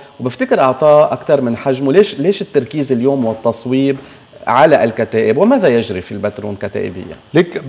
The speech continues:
Speaker 2: آه، عم تقول نقطة ضعف، أنا برأيي م-، بالعكس هي نقطة قوة الواحد يتعالى عن مصالحه، آه، ومكاسبه الحزبية ويقول لا، مصلحة المعركة إنه اليوم ندعم، آه، حداً، آه، بيشبهنا بطروحاته السياسية وعنده فرص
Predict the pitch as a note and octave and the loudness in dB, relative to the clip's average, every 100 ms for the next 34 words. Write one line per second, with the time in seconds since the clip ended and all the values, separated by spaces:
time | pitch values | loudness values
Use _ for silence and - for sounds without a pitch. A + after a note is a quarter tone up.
0 | C3 B2+ A#2+ A#2 A2+ G#2 D3 C3+ C3+ C3+ | -6 0 0 -2 -6 -6 -4 -4 -4 -6
1 | A#2 C#3 C3+ - C3 B2 C3+ C#3 C3 B2 | 2 2 2 -2 -4 2 2 2 0 -2
2 | A#2 B2 B2 B2 D3 - A#2 A#2+ C3+ A2 | -8 -10 -4 -2 -2 -2 -4 -4 -8 -12
3 | - C#3+ B2+ G2+ A2 G#2+ G#2 G2+ G2+ G2 | -8 -6 -6 -6 -10 -10 -12 -10 -12 -8
4 | G#2+ A2 F#2+ F#2+ F#2+ F#2 F#2 - G#2+ G#2 | -6 -4 -4 -6 -10 -10 -12 -6 -6 -6
5 | - F#2+ - _ _ - _ - F#2+ F2+ | -10 -16 -18 _ _ -20 _ -14 -10 -8
6 | F2+ F#2 F2+ A2+ G#2 G#2 F#2 F#2+ G2+ G2+ | -8 -10 -4 -2 -2 -8 -14 -14 -14 -10
7 | G#2 F#2 G2+ G2 G2+ - - _ - _ | -12 -10 -10 -10 -14 -16 -20 _ -20 _
8 | A2 A#2 - C#3+ C#3+ C#3+ - A#2+ - C3+ | -6 -4 -2 -2 2 2 0 -6 -4 -6
9 | - A#2+ B2 A#2 G2 - G2+ A#2+ G#2+ G#2 | -6 -4 -2 -2 -6 -10 -12 -12 -12 -10
10 | G2 A2+ A2 A2 G#2 F#2 F#2+ F#2+ - - | -6 -4 -4 -4 -4 -6 -6 -12 -20 -20
11 | _ - F#2 F#2 - A#2+ G#2 F#2+ F2+ _ | _ -12 -12 -12 -6 -4 -2 -6 -10 _
12 | _ _ - G2+ F#2 F#2+ - B2 A#2 F#2+ | _ _ -14 -12 -10 -10 -4 -4 -4 -10
13 | F2+ G2 F#2+ F#2 F2+ F2 - - - G#2+ | -14 -16 -12 -10 -10 -14 -20 -20 -12 -6
14 | G2+ A#2 A2 A2+ - G#2+ F#2+ - B2 C3+ | -2 -2 -4 -6 -8 -8 -10 -10 -6 0
15 | C3 C#3+ D3+ B2 D3+ C3+ B2+ - | 2 2 2 0 2 0 -2 -8